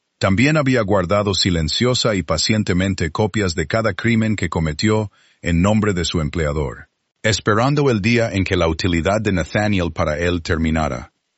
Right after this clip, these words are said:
Ese día llegó en el momento en que supo que el libro de contabilidad de Eleonora había aparecido.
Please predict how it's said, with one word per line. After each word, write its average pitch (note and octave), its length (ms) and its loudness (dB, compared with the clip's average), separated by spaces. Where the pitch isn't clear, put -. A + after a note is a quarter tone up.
Ese C3 300 2
día B2+ 240 2
llegó G2 360 2
en A2+ 60 2
el G2 100 0
momento G2 480 0
en F2+ 100 0
que E2 120 -2
supo G#2+ 400 0
que F2 160 0
el D#2+ 120 0
libro A#2 280 0
de F#2+ 120 -2
contabilidad E2+ 680 0
de F2+ 180 0
Eleonora F2 580 -2
había E2+ 380 -2
aparecido. D#2 720 -4